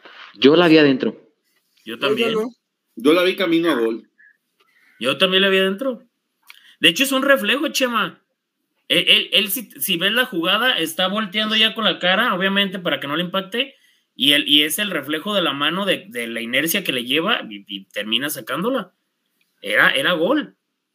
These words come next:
Speaker 2: O sea, esa, esa tajada puede darte el pase a la final, así de simple.
Speaker 3: Sí,
Speaker 4: Pues
Speaker 3: como,
Speaker 4: sí, para,
Speaker 3: no me,
Speaker 4: para
Speaker 3: no
Speaker 4: mí,
Speaker 3: me acuerdo.
Speaker 4: para mí es la tajada del, del, del torneo, ¿eh?
Speaker 3: No me
Speaker 1: No,
Speaker 3: acuerdo
Speaker 1: yo me
Speaker 3: quién
Speaker 1: esperaría
Speaker 3: era.
Speaker 1: que termine el torneo.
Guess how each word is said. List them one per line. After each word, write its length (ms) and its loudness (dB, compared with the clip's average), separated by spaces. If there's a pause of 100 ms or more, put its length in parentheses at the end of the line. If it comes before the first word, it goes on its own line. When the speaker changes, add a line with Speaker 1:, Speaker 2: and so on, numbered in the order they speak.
(480)
Speaker 2:
O 40 -10
sea, 120 2
esa, 260 2
esa 280 0
tajada 400 0
puede 340 0
darte 300 0
el 120 -6
pase 240 -4
a 40 -4
la 80 0
final, 400 -4
así 200 -6
de 60 -4
simple. 400 -8 (140)
Speaker 3:
Sí, 200 -2
Speaker 4:
Pues 120 -4
Speaker 3:
como, 200 0
Speaker 4:
sí, 40 -2
para, 140 2
Speaker 3:
no 60 -2
me, 40 2
Speaker 4:
para 160 4
Speaker 3:
no 80 2
Speaker 4:
mí, 80 4
Speaker 3:
me 60 4
acuerdo. 260 0
Speaker 4:
para 80 2
mí 80 2
es 100 0
la 140 0
tajada 380 2
del, 120 2
del, 240 2
del 200 0
torneo, 360 -2
¿eh? 140 -8 (640)
Speaker 3:
No 140 0
me 80 6
Speaker 1:
No, 80 6
Speaker 3:
acuerdo 220 0
Speaker 1:
yo 80 8
me 80 6
Speaker 3:
quién 80 0
Speaker 1:
esperaría 380 6
Speaker 3:
era. 80 0
Speaker 1:
que 80 0
termine 320 2
el 60 -4
torneo. 480 0